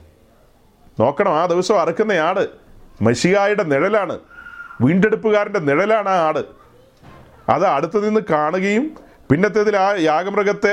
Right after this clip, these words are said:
അറുത്ത് യാഗപീഠത്തിൽ അർപ്പിച്ച്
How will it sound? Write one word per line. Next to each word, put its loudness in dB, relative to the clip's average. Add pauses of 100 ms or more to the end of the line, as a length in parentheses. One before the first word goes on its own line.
(120)
അറുത്ത് 0 (260)
യാഗപീഠത്തിൽ 0
അർപ്പിച്ച് 0